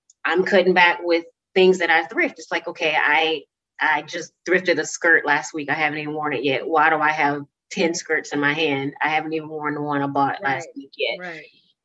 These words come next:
Speaker 1: Um, so yeah, trying to just not be wasteful in your everyday life, looking at things that you can make those little small changes with. And
Speaker 2: And,
Speaker 1: third
Speaker 2: and,
Speaker 1: one
Speaker 2: and one thing that I would add, add to that as well is, like,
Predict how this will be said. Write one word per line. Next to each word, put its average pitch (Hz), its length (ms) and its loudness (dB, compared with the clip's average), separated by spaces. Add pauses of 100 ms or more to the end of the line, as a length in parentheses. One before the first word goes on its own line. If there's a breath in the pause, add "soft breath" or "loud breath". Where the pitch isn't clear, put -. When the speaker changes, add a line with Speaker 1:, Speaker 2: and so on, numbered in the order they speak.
(120)
Speaker 1:
Um, 156 440 2 (300)
so 240 200 6
yeah, 262 280 6 (280)
trying 233 400 6
to 214 200 -4
just 196 540 -2 (380)
not 185 360 0
be 175 520 -6 (440)
wasteful 170 640 2
in 165 340 2
your 156 380 0 (160)
everyday 160 460 0
life, 170 340 2
looking 285 300 4
at 247 200 2
things 214 300 2
that 170 160 -4
you 190 140 -6
can 180 200 -4
make 175 200 -2
those 180 220 -6
little 185 260 -2
small 160 420 -6
changes 143 600 -4
with. 113 220 -6 (800)
And 185 220 6
Speaker 2:
And, - 100 -4
Speaker 1:
third 220 240 6
Speaker 2:
and, 262 240 -2
Speaker 1:
one 240 140 -10
Speaker 2:
and 233 120 -8
one 311 240 -6
thing 277 220 -6
that 226 120 -4
I 233 120 -6
would 220 160 -8 (100)
add, 214 140 -6 (300)
add 302 120 -8
to 262 120 -10
that 208 200 -6
as 202 140 -10
well 247 300 -8
is, 202 180 -12
like, 185 280 -10